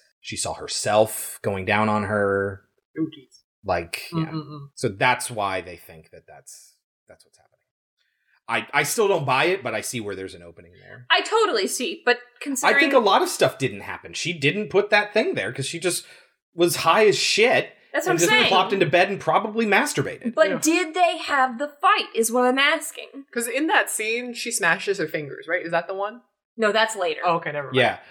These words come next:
Speaker 1: Yes, I think she had the fight. You notice how Lily doesn't participate in the fight at all?
Speaker 2: Yeah, yeah. She's kinda, like, in the background.
Speaker 3: <laughs>
Speaker 1: Yeah.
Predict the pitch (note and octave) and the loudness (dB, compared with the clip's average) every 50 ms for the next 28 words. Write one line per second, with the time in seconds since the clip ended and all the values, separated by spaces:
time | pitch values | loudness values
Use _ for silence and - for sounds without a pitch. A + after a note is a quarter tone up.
0 | - _ - E3 B3 D4+ C#4 - E3+ D#3 E3+ D#3 C#3+ - D3 C3+ - A#2 - - | -20 _ 2 2 4 4 4 2 2 2 2 0 0 2 2 2 2 2 2 4
1 | F#3+ F#3+ F#3+ A#2+ B2+ C#3+ E3 F3+ F#3 - F#3 D3+ A#2+ A#2+ C3 D3+ D3 C#3 C3 A2 | 4 4 6 4 2 2 2 2 2 2 2 2 4 2 0 2 0 0 0 -2
2 | A2+ B2+ C3+ - A#2 A#2+ - C3 B2 C3 C3 C#3 D3 - G#2+ - - A#2+ A#2 A2+ | -2 -2 -4 -6 -6 -6 -4 -4 -4 -2 0 0 0 0 -2 -6 -2 0 0 0
3 | F2+ E2 F2 G#2+ D#3 G#3+ - - _ - C4+ A#3 E3+ D3+ D#3 D3 - - _ _ | -2 -2 2 2 2 2 0 -10 _ 0 2 2 4 2 0 -4 -6 -10 _ _
4 | _ - - - - _ - - - - - _ _ _ _ - F#3 D#3+ D3+ D3+ | _ -16 -16 -16 -16 _ -20 -20 -20 -20 -20 _ _ _ _ -18 -16 -12 -12 -12
5 | - - - - - - A#2+ _ - C#4+ F#4+ G4 F4+ - - - - - A#4+ A#4+ | -12 -12 -16 -20 -20 -20 -20 _ -2 2 4 4 4 2 -2 -8 0 2 4 4
6 | - - - - - B2+ B2 G#2 - | 2 0 -4 -10 -6 -6 -6 -6 -6